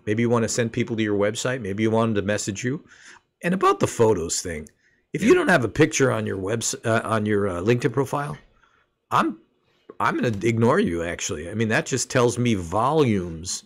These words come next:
Speaker 1: about you. Um, and ladies and men, I, I think, I don't know if men do this or not, but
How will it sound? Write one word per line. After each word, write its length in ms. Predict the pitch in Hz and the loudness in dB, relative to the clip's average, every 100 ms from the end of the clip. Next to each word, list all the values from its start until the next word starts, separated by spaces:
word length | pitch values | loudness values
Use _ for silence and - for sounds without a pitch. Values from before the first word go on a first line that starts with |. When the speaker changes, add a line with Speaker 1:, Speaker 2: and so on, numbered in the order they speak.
| - | -12
Speaker 1:
about 360 | 92 87 85 73 | -8 -4 -4 -6
you. 220 | 82 85 _ - - - | -10 -12 _ -20 -18 -4
Um, 360 | 101 92 92 92 | -2 -2 -6 -4
and 160 | 117 135 | 0 4
ladies 420 | 190 185 170 - _ _ _ _ _ - - | 4 4 -2 -8 _ _ _ _ _ -12 -2
and 240 | 190 220 | 2 4
men, 240 | 147 202 113 | 6 6 4
I, 180 | 110 104 | 4 2
I 40 | |
think, 360 | - 180 123 113 | 2 2 2 2
I 60 | |
don't 100 | 147 | 2
know 120 | 156 | 4
if 160 | 127 - | 2 4
men 180 | 123 127 | 2 4
do 140 | 147 | 4
this 200 | 123 104 | 4 2
or 40 | 101 | 0
not, 280 | 104 95 - | -2 -4 0
but 180 | 104 | -2